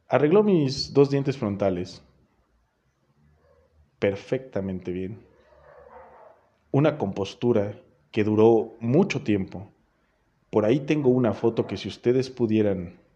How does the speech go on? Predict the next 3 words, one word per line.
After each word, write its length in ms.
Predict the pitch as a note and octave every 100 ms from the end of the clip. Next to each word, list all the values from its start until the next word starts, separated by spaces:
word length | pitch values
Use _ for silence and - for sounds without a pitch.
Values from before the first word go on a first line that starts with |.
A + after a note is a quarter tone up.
| _ _ _ _ _ _
ver, 360 | G2+ A2 G#2+ A2 - - _ _ _ _ _ - _ _ _ _ _ _ _ _ _
de 180 | G#2+ G#2+
justo 840 | - - E3+ - - C#3 A2+ A#2